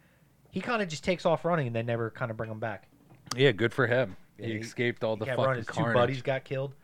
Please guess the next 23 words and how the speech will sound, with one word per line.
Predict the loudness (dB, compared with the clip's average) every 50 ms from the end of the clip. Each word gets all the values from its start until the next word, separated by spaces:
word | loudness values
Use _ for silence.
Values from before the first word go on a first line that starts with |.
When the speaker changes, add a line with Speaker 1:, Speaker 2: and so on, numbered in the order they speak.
| _ _ -20 _ -20 -20 -20 _ _ _ _ _ _ _ _ _ _ _ _ _ _ _
Speaker 2:
What's | -2 -2 0 0
he | 0 0
got | 0 -2 -2 -2
there? | -2 -4 -4 -4
Is | -4 -6
it, | -6
like, | -8 -8 -8 -8
just | -10 -8 -8
a | -6
nine | -6 -4 -4 -4 -4 -4
millimeter? | -4 -4 -4 -4 -4 -4 -4 -4 -4 -6 -6 -8 -14 -20 _ _ _ _ _ _ _ _ -20 _ -10
Speaker 1:
Yeah, | -10 -8
it's | -8 -10 -12
nine | -16 -16 -14
millimeter | -14 -12 -12 -12 -12 -14 -14 -12 -12 -12 -12 -12 -14
Beretta. | -14 -14 -14 -14 -14 -12 -14 -14 -10 -6
Speaker 2:
Beretta. | -4 -4 -4 -2 -2 -4 -6 -6 -10 -18 _ _ _ _ -20 -20 _ _ _ _ _ _ _ -20 -20 -20 -20 _
Yeah, | -2 0 4 4
I | 6
like | 6 6 6 4
that | 4 0 0 0
the, | 0 0 0 0 -2
the | -2 -2 0 0 0 -2